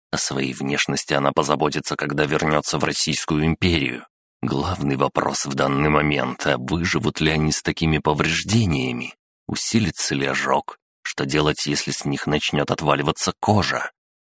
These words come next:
Кристина повернулась к парням и спросила: «Как ваше самочувствие?» «Чешется», буркнул Егор. «Согласен», кивнул Саша.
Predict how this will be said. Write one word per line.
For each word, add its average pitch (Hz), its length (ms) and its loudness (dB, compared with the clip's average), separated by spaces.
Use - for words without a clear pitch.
Кристина - 520 -2
повернулась 76 580 2
к - 100 -8
парням 73 380 2
и 73 40 -2
спросила: - 680 -2
«Как - 300 -4
ваше 76 260 -2
самочувствие?» - 800 -2
«Чешется», 78 800 0
буркнул 76 560 0
Егор. 78 440 2
«Согласен», 69 760 0
кивнул 67 300 -2
Саша. - 480 -2